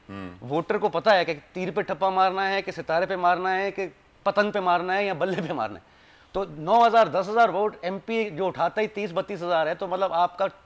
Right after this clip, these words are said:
Speaker 2: वन थर्ड जो है, दस हज़ार, नौ हज़ार वोट अगर रिजेक्ट हो जाएंगे, तो obviously वो जो, जो रूलिंग पार्टी है, उसके तो रिजेक्ट नहीं हो रहे ना, जो उनके मुखालिफ है,
Speaker 1: जी
Speaker 2: उन्हीं
Speaker 1: हाँ।
Speaker 2: के हो रहे हैं।
Speaker 1: जी हाँ।
Speaker 2: तो अभी भी देखें, जो जीत के आए, उनको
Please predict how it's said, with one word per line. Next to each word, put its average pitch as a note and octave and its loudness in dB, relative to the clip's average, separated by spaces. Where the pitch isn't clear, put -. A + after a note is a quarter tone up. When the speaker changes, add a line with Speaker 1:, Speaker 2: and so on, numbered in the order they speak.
Speaker 2:
वन G3 0
थर्ड A3+ 2
जो F#3+ 0
है, F#3 2
दस E3+ 2
हज़ार, G3+ 4
नौ F3 0
हज़ार G3+ 4
वोट G3 -2
अगर F3 -2
रिजेक्ट E3+ -4
हो G#3 -2
जाएंगे, G#3 -2
तो G#3 -6
obviously G#3+ -2
वो G3+ -2
जो, F3 -4
जो E3 -2
रूलिंग G3 2
पार्टी G3 2
है, G3+ 2
उसके F#3 0
तो G3 0
रिजेक्ट D#3+ -2
नहीं C#3+ -4
हो A#2 -4
रहे C3 -6
ना, C#3+ -10
जो E3 -8
उनके F#3+ -4
मुखालिफ F#3+ 4
है, G#3+ 0
Speaker 1:
जी G#3 0
Speaker 2:
उन्हीं A3 2
Speaker 1:
हाँ। A3 2
Speaker 2:
के G#3+ 4
हो G3 2
रहे F#3 0
हैं। - -14
Speaker 1:
जी G2 -12
हाँ। F#2 -12
Speaker 2:
तो A#3 2
अभी G#3+ 0
भी A3 -2
देखें, G#3 -4
जो C#3+ -4
जीत D3 -6
के G#3 -4
आए, F#3+ 6
उनको F3 -6